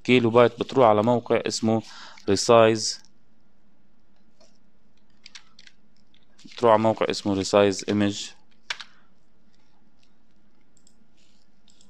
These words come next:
في موقع تاني خلينا اشوف لكم اياه شو كان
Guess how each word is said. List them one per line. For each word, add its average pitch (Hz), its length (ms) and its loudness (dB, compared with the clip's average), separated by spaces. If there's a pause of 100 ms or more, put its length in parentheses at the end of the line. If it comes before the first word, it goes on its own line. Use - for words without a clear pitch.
(840)
في 107 80 -8
موقع 107 340 -2
تاني 104 340 -2
خلينا 98 360 -6
اشوف - 420 -10
لكم 101 220 -10
اياه 104 480 -2
شو - 180 -14
كان - 420 -8